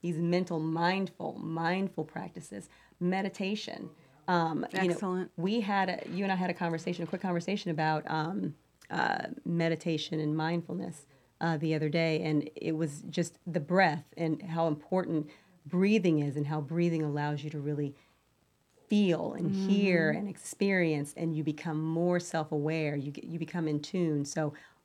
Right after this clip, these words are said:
Speaker 1: all of these things we want to try before we need to pop a pill, before
Speaker 2: That's
Speaker 1: we need
Speaker 2: right.
Speaker 1: to,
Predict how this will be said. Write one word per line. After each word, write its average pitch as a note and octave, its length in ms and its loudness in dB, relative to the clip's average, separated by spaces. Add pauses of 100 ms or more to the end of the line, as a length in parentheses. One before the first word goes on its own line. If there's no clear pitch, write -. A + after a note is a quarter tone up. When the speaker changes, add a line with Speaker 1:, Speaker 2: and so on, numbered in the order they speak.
Speaker 1:
all B3 280 6
of A3 100 0
these G3 260 0
things D3+ 640 2
we F3+ 380 0
want F3+ 300 2
to D#3+ 100 -4
try D3+ 480 -2
before F3 540 4
we F#3+ 160 2
need E3 220 0
to D#3+ 60 -6
pop D#3 260 -8
a D3 40 -14
pill, - 480 -10
before G3 280 -2
Speaker 2:
That's F#3+ 100 2
Speaker 1:
we F3 100 2
need D#3+ 220 2
Speaker 2:
right. D#3 100 -6
Speaker 1:
to, D3+ 340 0